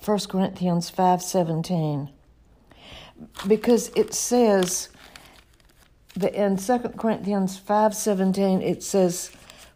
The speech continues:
"Wherefore," sorry, I have to read it, "if any man is, be in Christ, he is a new creature. Old things are passed away.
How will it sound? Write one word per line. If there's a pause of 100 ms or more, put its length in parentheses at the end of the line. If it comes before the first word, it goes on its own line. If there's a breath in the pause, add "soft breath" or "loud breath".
"Wherefore," (1700 soft breath)
sorry,
I
have
to
read
it,
"if
any
man (420 loud breath)
is, (200)
be
in
Christ, (340 loud breath)
he
is
a
new
creature. (840 soft breath)
Old
things
are
passed
away.